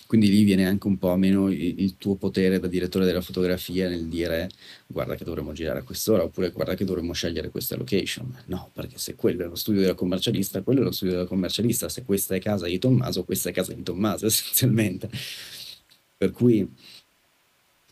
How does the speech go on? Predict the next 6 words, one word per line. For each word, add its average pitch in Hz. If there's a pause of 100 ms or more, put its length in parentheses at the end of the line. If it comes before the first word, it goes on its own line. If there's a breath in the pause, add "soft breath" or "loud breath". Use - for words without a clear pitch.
(100)
eh, 87
è 92
stato 117
in-, 107
interessante, 110 (800 loud breath)
eh, 87